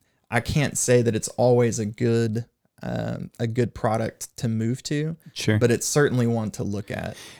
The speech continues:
Speaker 2: And there's no restrictions on this one in terms of the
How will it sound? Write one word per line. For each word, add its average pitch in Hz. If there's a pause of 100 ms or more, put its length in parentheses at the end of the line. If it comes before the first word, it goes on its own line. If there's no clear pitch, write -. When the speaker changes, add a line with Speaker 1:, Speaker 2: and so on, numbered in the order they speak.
Speaker 2:
And 131
there's 135
no 165
restrictions -
on 120
this 120
one 127
in 147
terms 143
of 127
the 113